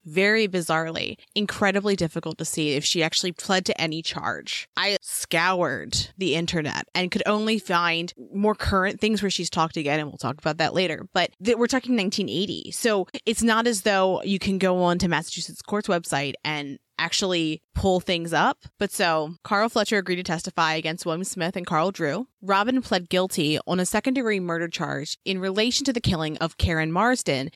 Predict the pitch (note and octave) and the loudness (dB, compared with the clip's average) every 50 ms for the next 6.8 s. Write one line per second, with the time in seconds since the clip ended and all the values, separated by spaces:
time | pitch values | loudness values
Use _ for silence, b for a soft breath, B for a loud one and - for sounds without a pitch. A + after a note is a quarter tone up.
0 | - - A3+ A3+ - - - C#4 C#4+ D#4 E4 - - F4+ F4 - - G3 E3 E3 | -4 -2 -2 0 0 0 0 0 2 2 0 0 0 0 0 2 2 0 0 0
1 | - F3 E3+ D#3+ D#3 D#3 D3 F2+ D3+ - D#3 D#3+ - - - - - E3+ D#3+ E3 | -2 -4 -2 -2 0 0 -2 -2 -2 -2 -2 -2 -2 -6 -12 -6 0 2 2 4
2 | D#3 D#3 - - D3 D3+ D#3+ F#3 F#3 E3+ D3+ B2+ A2 D3 E3 - _ - G#3+ A3+ | 4 2 2 0 -2 -2 0 2 2 2 2 0 -2 -4 -6 -10 _ -2 0 2
3 | A#3+ A#3+ A#3 A3+ - A3+ - - F3+ E3+ E3 D#3+ D#3+ D3+ C#3 C#3+ D3 D3 D#3+ D#3 | 4 2 2 2 0 -2 0 2 2 2 2 0 0 0 0 0 0 0 -2 -4
4 | D3 - C#3 C3+ C#3+ D#3+ E3 F#3+ G3 F#3+ G#3 A3 _ _ G#3 G3+ G3 G3 D3+ F#3 | -6 -6 -6 -6 -4 -6 -4 -2 -2 -2 -2 -2 _ _ -4 -2 0 0 0 0
5 | G3+ F#3+ G#3+ G#3 G3+ G3+ G#3 A3 A3 F#3 C3 D3+ - - - F#3 F3+ G3+ G3+ G3+ | 0 2 4 2 2 4 2 2 2 2 0 -2 -4 -6 -8 -8 -6 -4 -6 -6
6 | F#3+ - - - G3+ - - F3+ F3 F3+ F3+ C#3 - - - | -6 -6 -2 -4 -4 -2 -2 -2 0 0 0 -4 -6 -10 -18